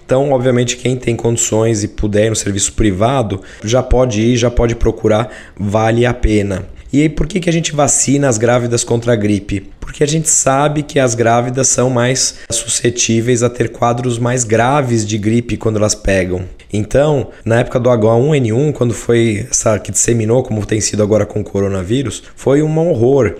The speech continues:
Tiveram muitas gestantes que acabaram falecendo, gestantes com casos gravíssimos. Felizmente, isso melhorou muito graças à imunização, mas ainda assim coloca vocês em risco.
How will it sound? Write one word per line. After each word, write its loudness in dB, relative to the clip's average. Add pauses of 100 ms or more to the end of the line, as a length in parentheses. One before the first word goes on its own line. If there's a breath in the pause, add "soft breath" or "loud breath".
(140)
Tiveram 0
muitas 2
gestantes 0
que -10
acabaram 0
falecendo, 0
gestantes -4
com -12
casos 0
gravíssimos. -2 (360 loud breath)
Felizmente, 0
isso -2
melhorou 4
muito 0
graças 2
à 4
imunização, 0 (160)
mas 2
ainda 2
assim 0
coloca 0
vocês -2
em -2
risco. -2